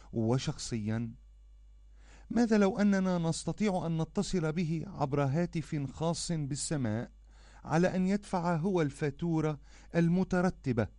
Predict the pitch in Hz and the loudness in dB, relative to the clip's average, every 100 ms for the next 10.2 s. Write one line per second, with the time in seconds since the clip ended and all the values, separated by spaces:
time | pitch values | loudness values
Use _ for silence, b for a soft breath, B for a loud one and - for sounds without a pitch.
0 | - - - - - b b b 143 180 | -20 -20 -20 -20 -20 b b b 0 4
1 | 208 214 190 202 - 214 131 127 156 160 | 4 4 0 -4 -2 -2 0 0 0 -4
2 | - - 202 196 196 180 175 202 175 147 | -6 0 0 0 0 0 2 2 0 -2
3 | 143 151 165 - 139 - 202 190 156 - | -2 0 -2 -2 -6 -2 -2 0 -4 -4
4 | 165 - 165 117 117 139 139 B B B | -4 -2 -2 0 0 -2 -4 B B B
5 | - 233 165 147 - 151 - 233 - 196 | -2 2 2 0 -4 -8 -4 -4 -2 -2
6 | 196 - b b 147 160 156 220 175 - | -2 -8 b b 2 2 4 0 0 0
7 | 170 156 147 170 156 180 139 - 160 143 | 0 0 -2 -2 0 0 -2 -4 -4 0
8 | 151 147 156 175 165 151 143 151 - 151 | 0 0 0 -2 -2 -4 -4 -6 -6 -8
9 | 135 123 143 131 117 120 - 113 - - | -6 -4 -4 -2 -4 -4 -6 -8 -6 -8
10 | - - | -12 -16